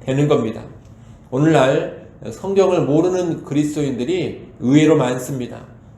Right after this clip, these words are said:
또 성경을 제대로 이해하지 못하는 그리스도인들이 많습니다. 물론 열심 있는 그리스도인들,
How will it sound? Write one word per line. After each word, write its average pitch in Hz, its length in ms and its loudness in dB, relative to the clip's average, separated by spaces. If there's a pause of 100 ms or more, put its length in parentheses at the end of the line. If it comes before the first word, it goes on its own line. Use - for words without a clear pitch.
또 165 100 0
성경을 165 440 2
제대로 151 760 0 (120)
이해하지 180 540 2
못하는 160 680 -2 (140)
그리스도인들이 143 1040 -2
많습니다. 120 680 -4 (880)
물론 151 360 4
열심 160 460 2
있는 196 480 2
그리스도인들, 151 880 0